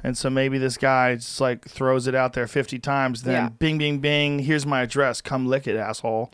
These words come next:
Speaker 2: <laughs>
Speaker 1: Like, whoa, Jesus Christ,
Speaker 2: No,
Speaker 1: we're
Speaker 2: I
Speaker 1: getting
Speaker 2: think,
Speaker 1: crazy.
Speaker 2: I think it comes from dudes being super repressed during the pandemic and just being aggressive and being like, "Oh,
Speaker 1: Mm.
Speaker 2: God, I need a fuck." And, like, that's cool, but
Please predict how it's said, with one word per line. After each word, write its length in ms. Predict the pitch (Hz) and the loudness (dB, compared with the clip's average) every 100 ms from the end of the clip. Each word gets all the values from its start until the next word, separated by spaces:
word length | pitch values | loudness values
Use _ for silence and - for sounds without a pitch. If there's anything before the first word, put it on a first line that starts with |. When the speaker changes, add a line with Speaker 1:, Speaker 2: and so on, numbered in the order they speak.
| - | -2
Speaker 2:
<laughs> 100 | 359 - - | -2 -2 -4
Speaker 1:
Like, 120 | 120 | -6
whoa, 500 | 107 127 165 151 113 107 - | -2 2 2 2 2 0 0
Jesus 220 | 139 719 960 906 - | 2 4 4 0 -4
Christ, 300 | - 294 247 | 0 2 4
Speaker 2:
No, 100 | 233 | 4
Speaker 1:
we're 60 | |
Speaker 2:
I 20 | 180 233 | 6 4
Speaker 1:
getting 60 | - | 2
Speaker 2:
think, 140 | 311 | 2
Speaker 1:
crazy. 140 | - | 6
Speaker 2:
I 120 | 202 247 | 6 6
think 220 | 302 269 | 2 2
it 140 | 269 | 2
comes 320 | - 214 214 | 2 2 2
from 420 | - 202 185 180 170 - - - | 0 0 0 -2 -4 -8 -10 -6
dudes 240 | 208 196 | -4 -4
being 220 | - 190 | -2 -2
super 340 | 170 196 185 180 | -2 -2 -2 -2
repressed 640 | 175 - 175 156 - - | -4 0 -2 -2 -8 -6
during 240 | 175 160 | -4 -4
the 40 | 156 | -4
pandemic 540 | - 151 143 123 127 | -6 -6 -6 -8 -8
and 100 | 175 | -8
just 160 | 160 156 | -8 -8
being 160 | 165 | -6
aggressive 560 | 170 147 143 - 139 151 | -6 -4 -6 -4 -6 -8
and 80 | 156 | -8
being 220 | 165 147 | -8 -6
like, 240 | 143 135 - | -6 -4 -2
"Oh, 60 | 180 - 123 | 0 0 -4
Speaker 1:
Mm. 80 | |
Speaker 2:
God, 240 | 117 180 214 | -6 -4 -4
I 80 | 202 | -2
need 200 | 226 190 | -4 -4
a 100 | 180 | -6
fuck." 380 | - - 120 - - | -6 -6 -8 -8 -2
And, 240 | 190 185 | -2 0
like, 300 | 185 180 - - - - - _ | -2 -2 -6 -20 -20 -20 -20 _
that's 220 | 349 381 | 0 0
cool, 480 | - - 180 175 180 | -4 -2 0 0 0
but 320 | 170 185 170 | 0 0 -2